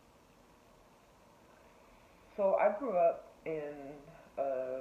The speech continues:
very white suburb, just shy of ten miles north of Boston, uh,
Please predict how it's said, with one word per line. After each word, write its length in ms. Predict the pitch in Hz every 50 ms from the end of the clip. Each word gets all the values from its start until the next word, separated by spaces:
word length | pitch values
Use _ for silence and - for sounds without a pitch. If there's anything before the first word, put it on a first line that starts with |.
| 131 135
very 240 | 143 143 143 143 143
white 340 | 131 131 123 120 120 120 - - -
suburb, 540 | - 123 117 - 123 123 123 120 120 120 117 117 - - - - _ - - _ - _ - - _ - - - - - - - - - - - - - _ _ - - - _ _ _ _ _ _ _ _ - _ _ - -
just 160 | 147 143 143 - - -
shy 220 | - 135 135 135 131
of 200 | 131 - - -
ten 160 | 135 131 127
miles 240 | 123 123 120 120 117 - -
north 240 | 120 117 117 113
of 140 | - 117 -
Boston, 480 | - 120 117 117 113 - - - 117 117 117 117 117 - - - _ _ - _ _ - _ _ _ - -
uh, 60 | -